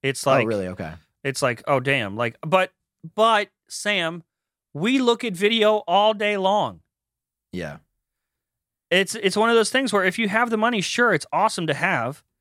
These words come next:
Speaker 1: but it's not like
Speaker 2: Dude, the macro seems better as well. Like, the macro
Speaker 1: Mm-hmm.
Speaker 2: I can tell is sharper.
Speaker 1: Yeah, everything is sharper.
Speaker 2: John, there's something about you, man. You just look stunning today.
Speaker 1: Uh, what do you think it is?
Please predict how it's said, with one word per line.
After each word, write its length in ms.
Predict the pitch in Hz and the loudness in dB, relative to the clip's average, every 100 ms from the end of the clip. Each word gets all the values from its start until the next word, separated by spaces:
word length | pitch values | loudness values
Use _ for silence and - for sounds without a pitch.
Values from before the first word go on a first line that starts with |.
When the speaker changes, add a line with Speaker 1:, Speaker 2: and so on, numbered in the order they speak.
| _ 160 - | _ -6 0
Speaker 1:
but 340 | 254 208 214 _ _ _ _ _ _ _ _ - | 4 2 0 _ _ _ _ _ _ _ _ -4
it's 260 | 240 - 220 | -4 -2 0
not 460 | 247 233 208 185 | 2 4 2 0
like 520 | 180 170 143 - - _ _ _ _ _ _ _ - | 2 2 2 -4 -20 _ _ _ _ _ _ _ -6
Speaker 2:
Dude, 180 | 117 101 | -4 -2
the 80 | |
macro 680 | 107 98 98 117 - 185 202 | -2 0 0 0 2 2 2
seems 460 | 196 - 147 131 110 | 0 -2 -2 -2 -2
better 300 | 107 104 101 | -2 0 -2
as 160 | 90 90 | -4 -4
well. 240 | 87 73 | -4 -4
Like, 160 | 85 - | -6 -2
the 80 | |
macro 420 | 107 104 113 127 113 | 2 2 0 0 0
Speaker 1:
Mm-hmm. 40 | |
Speaker 2:
I 80 | 101 | 0
can 140 | 104 | -2
tell 240 | 95 87 78 | -6 -6 -6
is 80 | |
sharper. 560 | - 87 69 - - 92 _ _ _ _ _ _ _ | -6 -8 -8 -12 -14 -16 _ _ _ _ _ _ _
Speaker 1:
Yeah, 300 | 139 147 107 - _ - | 0 0 0 -8 _ -2
everything 360 | 214 254 127 | 0 -2 -8
is 60 | 101 | -10
sharper. 460 | - 92 85 92 _ _ _ _ _ _ _ _ _ _ _ _ _ _ - | -10 -12 -12 -16 _ _ _ _ _ _ _ _ _ _ _ _ _ _ -2
Speaker 2:
John, 200 | 208 214 | 0 2
there's 140 | 175 | 0
something 220 | 226 254 | -2 -2
about 360 | 247 151 226 - | 0 2 2 -2
you, 60 | 135 | -6
man. 180 | 104 | -4
You 80 | 107 | -6
just 180 | 185 - | -6 -6
look 100 | 160 | -6
stunning 480 | - - 151 254 185 | -6 -2 -2 0 -2
today. 300 | 131 - - | -6 -18 -2
Speaker 1:
Uh, 200 | 180 254 | 2 4
what 120 | 269 302 | 4 2
do 60 | |
you 60 | 302 | 0
think 180 | 330 294 | -4 0
it 60 | |
is? 380 | 359 349 143 - | 0 0 -2 -10